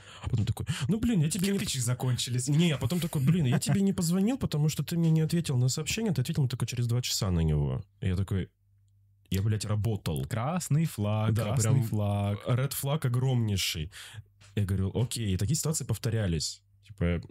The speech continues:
Speaker 1: я там тебе не сделал это, потому что ты там, ну, херня какая, типа, не ответил на звонок, не написал мне сообщение, когда ехал домой. Э, ну, типа, вот эта вот вся хрень, я такой: "Э, блядь, я больше так не хочу". Инфантилы — отстой.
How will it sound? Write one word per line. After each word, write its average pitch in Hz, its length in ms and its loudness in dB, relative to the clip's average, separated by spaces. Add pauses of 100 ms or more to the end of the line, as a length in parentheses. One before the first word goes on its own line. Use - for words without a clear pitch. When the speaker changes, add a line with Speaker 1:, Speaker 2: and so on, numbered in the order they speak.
(120)
Speaker 1:
я 156 100 0
там 156 140 -2
тебе 151 220 0
не 170 120 4
сделал 170 260 0
это, 208 100 -2
потому 131 280 2
что - 180 -2
ты 160 40 -2
там, 117 320 0 (640)
ну, 139 320 4
херня 185 320 0
какая, 113 240 0
типа, - 180 -2
не 90 80 2
ответил 180 200 0
на 170 100 4
звонок, 117 580 0 (220)
не 110 60 2
написал 127 260 0
мне 160 100 6
сообщение, 143 520 -2
когда 120 220 0
ехал 131 220 0
домой. 98 560 2 (300)
Э, 120 60 0
ну, 135 120 2
типа, - 200 -2
вот 127 100 4
эта 151 160 2
вот 127 100 2
вся - 140 -4
хрень, 165 240 2
я 117 80 2
такой: 113 320 -2 (320)
"Э, 160 280 0 (120)
блядь, 127 540 -4
я 139 60 -2
больше 135 240 0
так 127 140 -6
не 147 180 2
хочу". 131 460 -4 (300)
Инфантилы — 156 500 0
отстой. 85 380 -6